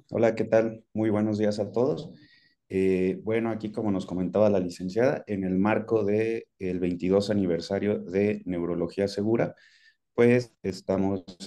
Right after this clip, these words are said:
este, aquí con ustedes para, eh, traerles este tema que es esclerosis múltiple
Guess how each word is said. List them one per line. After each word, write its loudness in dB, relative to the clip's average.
este, -4
aquí -2
con -2
ustedes 0
para, 0
eh, -8
traerles 0
este -6
tema 0
que 0
es -2
esclerosis -2
múltiple 0